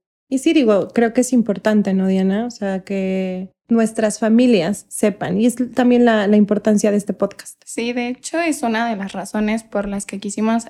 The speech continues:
Speaker 2: eh, empezar con este podcast, porque la familia que tenemos y así no saben específicamente, eh, a dónde vamos,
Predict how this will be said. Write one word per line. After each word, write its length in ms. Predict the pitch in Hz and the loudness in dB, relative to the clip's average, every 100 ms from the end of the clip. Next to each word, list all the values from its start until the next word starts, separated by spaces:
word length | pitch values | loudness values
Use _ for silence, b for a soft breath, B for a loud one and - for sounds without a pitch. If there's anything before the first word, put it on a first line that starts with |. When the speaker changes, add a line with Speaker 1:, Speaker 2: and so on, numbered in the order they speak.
| - | -10
Speaker 2:
eh, 180 | 202 202 | -8 -6
empezar 440 | 196 208 220 214 | -6 -4 -4 -2
con 120 | 226 | -2
este 260 | 240 226 208 | -2 -4 -10
podcast, 560 | - 190 - 226 294 - | -8 -8 -4 -4 -4 -8
porque 560 | - 208 208 202 196 196 | -4 -4 -4 -6 -4 -6
la 140 | 202 202 | -4 -4
familia 640 | 196 196 202 220 220 208 | -2 -2 0 0 0 -2
que 120 | 214 | -8
tenemos 460 | 202 185 196 202 202 | -10 -4 -2 -4 -6
y 40 | |
así 420 | 196 208 214 254 - | -8 -4 -4 -6 -6
no 220 | 202 202 | -4 -2
saben 420 | 202 202 202 202 | -2 -2 0 -2
específicamente, 1300 | 190 - 202 202 202 208 185 190 196 208 202 196 214 _ _ _ _ - | -4 -8 -10 -8 -8 -6 -4 -2 -2 -4 -6 -6 -8 _ _ _ _ -6
eh, 280 | 190 190 175 | -4 -2 -2
a 120 | 202 | -2
dónde 260 | 196 202 202 | 0 0 -2
vamos, 500 | 202 202 196 196 | -2 -4 -4 -8